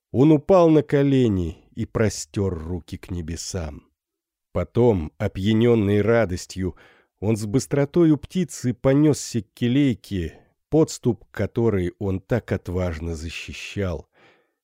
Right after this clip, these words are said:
Теперь им владела лишь одна мысль: преклонить колени перед той, которую он только что вторично спас.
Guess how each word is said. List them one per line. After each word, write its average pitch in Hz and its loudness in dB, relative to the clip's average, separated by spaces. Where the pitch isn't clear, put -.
Теперь 120 2
им 113 4
владела 98 0
лишь 117 -2
одна 95 -2
мысль: 87 -8
преклонить 139 2
колени 135 4
перед 107 0
той, 107 2
которую 110 0
он 110 -2
только 120 -2
что 95 -4
вторично 85 -8
спас. - -16